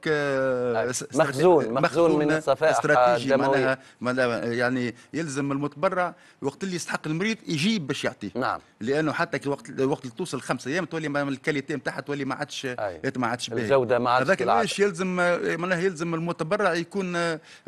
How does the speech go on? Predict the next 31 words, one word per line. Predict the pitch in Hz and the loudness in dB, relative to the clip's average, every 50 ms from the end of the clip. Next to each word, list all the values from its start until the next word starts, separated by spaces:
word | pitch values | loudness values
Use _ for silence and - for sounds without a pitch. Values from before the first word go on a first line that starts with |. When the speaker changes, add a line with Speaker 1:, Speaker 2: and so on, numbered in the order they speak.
| 131 123 _ | -8 -8 _
Speaker 1:
كل | - 214 | -2 0
ما | 190 170 175 185 | 0 2 0 0
يستحق | 180 160 - - - 196 - - | 0 0 -2 -4 -4 -4 -2 -2
مريض | 160 151 151 202 220 233 226 _ _ _ _ - | -4 -2 0 0 -2 -2 -4 _ _ _ _ -4
نعيطوا | 160 151 160 160 147 - 135 | -2 0 0 0 -2 -2 -6
للمتبرع. | 131 135 127 - 107 104 104 107 | -8 -8 -8 -10 -10 -8 -2 2
Speaker 2:
واضح، | 113 110 87 82 - - _ _ _ | 2 2 2 -2 -16 -20 _ _ _
واضح. | 104 95 87 - - _ - | -6 -6 -6 -8 -12 _ -6
Speaker 1:
هذايا، | 120 127 139 175 170 135 135 139 139 - - | -6 -2 0 2 4 4 4 4 4 4 2
Speaker 2:
آه، | 147 | 0
Speaker 1:
هذايا | 135 147 165 151 143 | 0 2 0 0 2
Speaker 2:
نعم. | 135 135 123 107 | 2 2 2 2
Speaker 1:
من | - 143 | 2 -2
ال-، | 139 135 - 120 120 131 | -4 -4 -8 -4 0 2
Speaker 2:
إذن | 143 135 151 165 170 160 160 160 143 151 | 4 6 6 6 6 4 2 2 2 0
Speaker 1:
من | 151 151 | 0 2
Speaker 2:
معناتها | 147 147 156 - 165 156 156 147 - - | 2 2 4 6 6 6 6 6 4 4
Speaker 1:
الاحتياج. | 147 147 143 143 143 139 139 135 135 131 127 127 123 120 - 139 131 - | 2 2 4 4 4 6 6 6 6 6 6 4 2 2 0 -2 0 2
Speaker 2:
التطبيقة | 151 165 - - | 0 0 4 2
هذه | 131 127 143 139 127 123 | 2 4 2 2 2 2
مهمة | 117 120 127 143 143 131 120 | 0 0 -2 0 0 -2 0
جدا، | 107 131 123 123 135 117 | -2 -2 -2 -2 -4 -4
تطبيقة | 135 120 - 123 143 139 - 123 107 - 117 104 _ _ | -4 -6 -2 -2 -2 0 0 -2 -4 -2 -6 -8 _ _
تنجم، | 131 147 143 120 90 95 120 135 147 143 _ _ _ - _ _ _ _ | -2 -2 -2 -2 -4 -4 -4 -4 -4 -4 _ _ _ -20 _ _ _ _
نلقاوها | - 113 120 123 120 - 127 123 131 143 143 127 135 131 123 | -6 -4 -4 -4 0 2 2 4 4 4 4 4 4 4 4
معناها | 120 117 104 110 123 127 127 123 120 | 4 2 -2 -2 -2 -4 -4 -4 -4
إذا | 127 131 110 117 | -4 -2 -4 -4
كان | 110 - 131 127 123 | -2 -2 -2 -2 -2
ن-، | 117 110 - 117 113 113 113 113 113 113 113 110 110 110 107 107 107 104 104 104 104 - - 107 | -4 -6 -6 -8 -6 -6 -6 -8 -8 -10 -10 -10 -10 -10 -8 -8 -8 -6 -6 -6 -6 -6 -6 -8
ن-، | 107 104 104 104 107 104 104 101 104 104 110 104 104 107 113 110 - - 110 107 107 107 107 113 | -8 -8 -8 -10 -10 -10 -10 -10 -10 -8 -8 -8 -8 -8 -8 -8 -8 -8 -8 -8 -8 -8 -6 -6
نبحثوا، | 131 135 135 - - - 156 165 | -4 -6 -6 -6 -6 -4 -4 -4